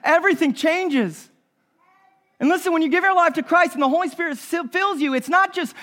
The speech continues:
come to church. You should be restless if you just come to church. If you truly are filled with the Spirit, it's not just sing some songs, and it's not even just sign up for some program. It's a devotion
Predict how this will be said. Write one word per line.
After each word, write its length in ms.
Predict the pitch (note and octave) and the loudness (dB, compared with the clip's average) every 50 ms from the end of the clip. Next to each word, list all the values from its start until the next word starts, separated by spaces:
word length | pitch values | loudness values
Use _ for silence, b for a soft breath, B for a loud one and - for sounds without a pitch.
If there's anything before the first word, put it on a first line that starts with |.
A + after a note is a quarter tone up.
| B B | B B
come 240 | B - D4 D#4 E4+ | B 0 2 2 2
to 80 | F4+ C4 | 0 -2
church. 400 | - - E4 F#4+ G4+ E4+ B3 - | -2 -2 0 2 2 0 0 0
You 100 | D4+ C#4 | -2 0
should 200 | - F#4 F#4+ F#4 | 0 -2 -2 0
be 100 | F#4 E4 | 0 0
restless 680 | D4 C4 D4 F4 G4 F#4+ - - E4 F4 E4+ C4 - | 0 2 2 4 2 2 0 -2 -4 -2 -2 0 -2
if 100 | C#4+ G3+ | -2 -2
you 60 | C4+ | -2
just 220 | A3 A3+ B3+ - - | 0 0 -2 -2 -2
come 240 | - - D4+ C#4+ | 0 0 2 2
to 60 | C4 A#3+ | 2 0
church. 600 | - - - C#4 C4+ C4 C4+ - - - - - _ b b b b b b b b b b b b b b b _ _ _ _ _ _ _ _ _ _ _ _ _ _ _ _ _ _ _ - | -2 -2 0 0 0 0 -2 -8 -14 -20 -20 -20 _ b b b b b b b b b b b b b b b _ _ _ _ _ _ _ _ _ _ _ _ _ _ _ _ _ _ _ 0
If 80 | D4 C#4 | 2 4
you 100 | D4+ C4 | 4 2
truly 380 | - - F4 F#4 F4+ E4 E4 | 0 -2 -2 0 0 0 2
are 200 | D#4+ E4 F4+ F4+ | 2 2 2 2
filled 280 | F4+ F4+ D#4+ D#4+ D#4+ C#4 | 0 -2 -2 -2 -2 -2
with 140 | D4+ A#3 - | -2 -2 -4
the 80 | C4 | -6
Spirit, 640 | - - - E4 E4+ F4+ F4+ F4 F4+ F#4 F4+ - - _ _ _ _ _ _ _ _ _ _ _ _ _ _ _ _ _ _ | -8 -6 -6 -4 -2 -2 0 -2 -2 -4 -6 -10 -20 _ _ _ _ _ _ _ _ _ _ _ _ _ _ _ _ _ _
it's 140 | - B3+ B3+ | -4 -4 0
not 180 | D4+ F4+ F#4 F4+ | 2 2 0 0
just 200 | F4+ F#4 C#4 - | 0 -4 -4 -4
sing 220 | - D#4 D4+ D#4 - | -4 -4 -4 -4 -4
some 180 | - D#4 D4+ | -4 -6 -6
songs, 500 | A#3 - - C#4+ C#4+ D4 D4 D4+ D4 A#3 | -6 -4 -2 -2 0 2 2 0 0 0
and 100 | B3+ A#3 | 0 -2
it's 120 | A3+ - A#3 | -4 -4 -6
not 160 | A#3+ B3+ B3+ | -6 -4 -4
even 180 | A#3+ A3+ A3 | -4 -6 -6
just 180 | F#3 A3 G3 - | -8 -10 -12 -12
sign 200 | - G#3 A3+ A3 | -10 -8 -8 -8
up 120 | G#3+ - | -10 -10
for 100 | - G3+ | -10 -12
some 180 | F3+ - E3+ D#3+ | -10 -10 -12 -14
program. 640 | - - F#3+ G3 F3+ - - - - - - C3 - _ _ _ _ _ _ _ _ _ _ _ _ _ _ _ _ _ _ _ _ _ _ _ _ _ _ _ | -14 -12 -14 -12 -12 -12 -14 -16 -16 -16 -18 -20 -20 _ _ _ _ _ _ _ _ _ _ _ _ _ _ _ _ _ _ _ _ _ _ _ _ _ _ _
It's 140 | - D3+ - | -20 -20 -18
a 60 | - | -16
devotion 640 | A2+ B2+ G#2 A#2+ C3 C#3 C#3 C3+ - - A#2 F#2+ G2+ | -14 -12 -10 -8 -6 -6 -8 -10 -14 -18 -20 -20 -20